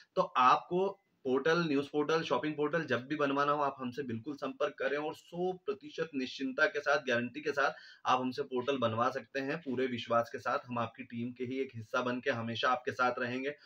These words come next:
और ज़्यादा से ज़्यादा आपको फ़ायदा दिलवाने की कोशिश करेंगे, जानकारी देने की कोशिश करेंगे। तो क्योंकि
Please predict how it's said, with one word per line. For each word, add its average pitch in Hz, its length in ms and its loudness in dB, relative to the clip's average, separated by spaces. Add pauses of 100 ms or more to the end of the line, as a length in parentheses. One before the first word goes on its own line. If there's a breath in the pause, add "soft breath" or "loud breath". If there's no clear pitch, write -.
(160 soft breath)
और 139 100 4
ज़्यादा 139 280 6
से 185 140 0
ज़्यादा 170 260 6
आपको 170 260 4
फ़ायदा 143 300 4
दिलवाने 147 380 2
की 151 120 -10
कोशिश 143 320 -4
करेंगे, 147 360 0
जानकारी 131 440 2
देने 139 220 0
की 139 120 -12
कोशिश 135 320 -8
करेंगे। 147 280 0
तो 147 160 -6
क्योंकि 156 440 -4